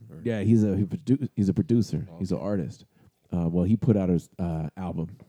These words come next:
Speaker 1: Oh, shit.
Speaker 2: um, this last week. Um, and I like this song. The album is called Drunk.
Speaker 1: Mm.
Speaker 2: Uh, it came out last week, as a matter, or a week and a half ago.
Speaker 1: Ah.
Speaker 2: Um, songs go-, and,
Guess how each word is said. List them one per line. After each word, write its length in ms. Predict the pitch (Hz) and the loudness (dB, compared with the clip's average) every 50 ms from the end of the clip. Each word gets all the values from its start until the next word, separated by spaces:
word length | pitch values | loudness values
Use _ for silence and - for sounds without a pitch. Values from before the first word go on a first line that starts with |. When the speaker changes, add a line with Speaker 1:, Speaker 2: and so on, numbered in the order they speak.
| _ - 92 | _ -16 -14
Speaker 1:
Oh, 260 | 87 92 95 101 107 | -12 -10 -10 -10 -10
shit. 140 | - - 85 | -10 -8 -8
Speaker 2:
um, 140 | 82 82 78 | -6 -6 -4
this 140 | 80 78 - | -6 -4 -4
last 260 | 87 80 82 78 - | -4 -6 -6 -4 -2
week. 300 | 87 85 80 - - - - _ _ _ _ _ _ _ _ _ _ _ - | -2 -2 -2 -4 -8 -16 -20 _ _ _ _ _ _ _ _ _ _ _ -8
Um, 560 | 87 82 80 76 76 73 67 67 65 - - - _ _ _ _ _ _ _ _ _ _ _ _ _ _ - | -6 -4 -2 -2 -2 -4 -6 -8 -12 -14 -16 -18 _ _ _ _ _ _ _ _ _ _ _ _ _ _ -12
and 420 | 98 90 87 82 82 78 73 - - _ _ _ _ _ _ _ _ _ _ _ _ _ - | -10 -8 -8 -8 -10 -12 -14 -16 -20 _ _ _ _ _ _ _ _ _ _ _ _ _ -10
I 100 | 98 98 | -8 -8
like 240 | 101 98 101 101 - | -6 -6 -8 -8 -6
this 160 | - 92 - | -6 -6 -4
song. 420 | - 101 87 87 85 85 80 78 - _ _ _ _ _ _ _ _ _ _ _ _ _ | -2 0 0 2 0 0 -2 -6 -12 _ _ _ _ _ _ _ _ _ _ _ _ _
The 100 | - 78 | -6 -4
album 280 | 82 98 101 101 104 101 | -2 0 0 0 0 -2
is 100 | 90 - | -2 -2
called 300 | - - 92 85 78 73 | 0 0 0 0 0 0
Drunk. 340 | 87 92 87 85 80 - - - - _ _ _ _ _ _ _ _ - | -2 -2 0 -2 -4 -6 -14 -20 -20 _ _ _ _ _ _ _ _ -12
Speaker 1:
Mm. 200 | 104 110 110 95 - _ _ - | -8 -8 -8 -8 -12 _ _ -12
Speaker 2:
Uh, 220 | - 80 78 82 | -10 -10 -10 -10
it 100 | 82 - | -10 -10
came 220 | - - 95 87 85 | -6 -4 -4 -2 -2
out 220 | 85 85 85 - - | -2 -2 -4 -4 -6
last 320 | 87 90 87 85 78 - | -8 -8 -8 -8 -8 -8
week, 160 | 71 76 76 - _ - | -8 -8 -10 -12 _ -12
as 60 | 82 | -8
a 40 | 80 | -6
matter, 180 | 80 76 - - - | -6 -8 -8 -8 -6
or 180 | 87 85 80 - _ _ _ _ | -4 -4 -4 -6 _ _ _ _
a 60 | - | -2
week 160 | 95 104 101 - | -2 -2 0 -2
and 80 | 85 | -4
a 40 | 90 | -6
half 140 | 85 82 - | -6 -6 -8
ago. 240 | - - 76 - 80 - _ _ _ _ - 87 | -8 -8 -8 -8 -10 -14 _ _ _ _ -14 -12
Speaker 1:
Ah. 220 | 92 98 95 82 87 98 110 95 98 95 _ _ | -10 -10 -10 -12 -14 -16 -18 -20 -20 -20 _ _
Speaker 2:
Um, 360 | - 85 82 78 78 78 78 | -4 -4 -2 -2 -4 -6 -6
songs 380 | 80 - - 95 90 90 82 - | -6 -4 -2 0 0 0 -2 -4
go-, 200 | - - 82 - - | -6 -8 -8 -6 -6
and, 440 | 92 85 85 80 80 78 71 65 | -6 -4 -2 -2 -2 -4 -4 -6